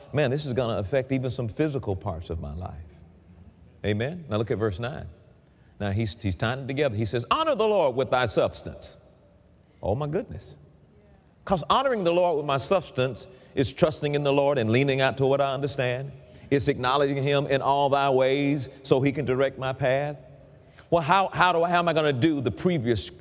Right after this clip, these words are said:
scriptures we just talked about? Through honor. Honor the Lord with your substance and with all, and with the first fruit of all thine increase. Now, let's look at this in the Amplified, verse nine, because this is, this is key here.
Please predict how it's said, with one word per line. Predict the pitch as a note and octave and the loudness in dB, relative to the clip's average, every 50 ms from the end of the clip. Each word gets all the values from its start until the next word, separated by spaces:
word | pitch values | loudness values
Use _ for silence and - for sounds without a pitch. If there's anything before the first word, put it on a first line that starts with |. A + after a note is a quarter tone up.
| - - - | -20 -20 -20
scriptures | - - - D#3 C3+ - - A#2+ G2 | -6 -2 0 0 0 0 -2 -2 0
we | G2+ A#2 | 0 0
just | G2+ G2 A2 F#2 - | 0 -2 -2 -2 -2
talked | - A#2 G#2+ - | -2 -2 -2 -2
about? | - F2+ F2 G2 F2 - - - - - - - | -2 -2 0 0 0 -2 -4 -12 -20 -20 -10 -4
Through | - B2 A#2 - | 0 0 0 2
honor. | - G#2+ G2+ G2+ A2+ C3 B2+ - - - - - - - - - | 0 0 -2 -4 -6 -8 -10 -14 -20 -20 -20 -20 -20 -10 -2 0
Honor | C3 D3+ F3 G3+ G#3 | 2 2 2 2 0
the | F#3 D3+ D3+ | 0 0 0
Lord | D3 D3 D3+ E3 E3+ - - | 2 2 2 2 2 0 0
with | C3+ C3 B2+ - | -2 -2 0 0
your | D3 D3+ C#3+ | 0 0 0
substance | - - - D#3+ B2 - - - A2+ A2 G2+ - - - - - - | 0 -2 -2 -2 -2 -4 -6 -6 -4 -4 -4 -6 -12 -20 -16 -6 -2
and | A#2+ A#2+ A#2+ | 0 2 2
with | A#2 A#2 - | 2 0 0
all, | - C#3 D3 D3+ C#3+ - A2+ | 0 0 2 0 0 0 0
and | B2 A#2+ A#2+ | 0 2 2
with | B2+ A2+ - | 0 0 0
the | - G#2+ | -4 -2
first | - - E3+ D#3+ C3+ - - | 0 0 0 0 0 -2 -2
fruit | - D#3 D#3 - | -2 0 0 0
of | A2+ G2+ - | 0 0 0
all | A#2 C3 C#3 C#3+ C3+ | 2 2 2 0 0
thine | A#2+ B2+ C3 C3+ C3 B2 - | -2 -2 -2 -4 -4 -6 -4
increase. | C#3 C3 A2+ F#2+ - - G2+ D#2+ C#2+ - - - - - - - - - - - - | -4 -4 -4 -4 -4 -4 -4 -4 -4 -6 -12 -18 -20 -20 -20 -20 -20 -20 -20 -8 -4
Now, | D#3 D#3+ C#3+ | -2 0 0
let's | B2 E3 G#3+ - - | 0 0 -2 -2 -2
look | F#3+ - C#3+ | -2 -2 0
at | B2+ | -2
this | A#2+ B2 F#2+ | -2 -2 -2
in | C3 A#2 | -4 -2
the | A2 | -2
Amplified, | A2+ A#2 G#2+ - F2+ E2+ G#2 F#2+ F2+ E2 | -2 -2 -2 -4 -4 -2 0 0 0 0
verse | F2 G#2 G2+ E2+ D#2+ | 0 -2 -2 -2 -2
nine, | - G2 F#2 D#2 C#2+ D#2+ E2+ - - - | -4 -4 -4 -4 -6 -10 -12 -14 -8 -6
because | A#2 G#2+ - A#2+ G#2 - | -4 -2 -2 -2 -2 0
this | C3+ D3 - - | -2 -2 -2 -2
is, | B2 G#2+ - - - - - - - | -4 -6 -6 -10 -14 -20 -20 -8 -2
this | - D#3 C3+ - | 0 0 0 0
is | C3+ B2 G2+ - F2 - | -2 -4 -4 -6 -8 -12
key | - - F#3 C#3 G2+ | -6 -4 -2 -2 -2
here. | E2+ G2+ F2+ D#2 E2+ | 0 -2 -2 -4 -4